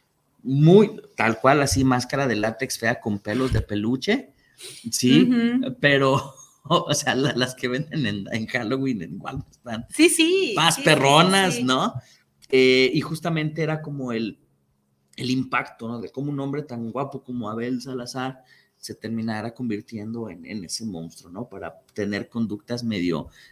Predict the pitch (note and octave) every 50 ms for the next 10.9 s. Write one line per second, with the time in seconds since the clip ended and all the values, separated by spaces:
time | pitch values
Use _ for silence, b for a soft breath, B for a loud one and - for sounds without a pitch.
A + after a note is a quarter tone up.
0 | b b _ - A#2 B2 A#2 A2+ G2+ G2 G#2 G#2 - C3 B2+ B2 A2+ G2+ G2 F#2+
1 | - - - G2+ G2 F#2+ E2 - - G2+ G2 F2 E2+ - - F#2 F2 - - F2
2 | E2 D#2+ - B1+ - - F#2 A2 B2 B2 A#2 A2+ G#2+ G#2+ G#2+ A2 A2 G#2+ - -
3 | E2+ E2 D2+ C#2+ D2 - - B B B B B B B - G#2 G#2+ G#2+ A2 A2
4 | G#2+ G#2+ A2 A2 G#2+ - - - - _ b b b _ - C#3 C3+ C3+ C3+ D#3
5 | G3+ G#3 D#3+ A#2+ - - C3 C3 C3+ E3 G3 F#3+ C3 B2 A#2 G#2+ - - F#2 -
6 | A#2 B2 C#3+ D3 - - B2 D3+ E3 - - - G#2 B2 C#3 - - - G#2 G2
7 | A2+ C3 B2+ B2 - - - - - _ - - F#2 A#2 C#3+ D3 B2 F#2+ F#2 -
8 | A2 G#2+ G2+ B B B B B B - - A#2 A2+ B2+ C3 C3+ C3 B2 A#2+ -
9 | - - - B2 G#2+ G2+ - - G2+ - G2+ G2 - - G#2+ A#2+ C3+ C3+ B2+ A2+
10 | G#2+ F#2+ G2+ A#2+ B2+ C3 B2+ A#2 G#2 - - - - D2 D2+ - - -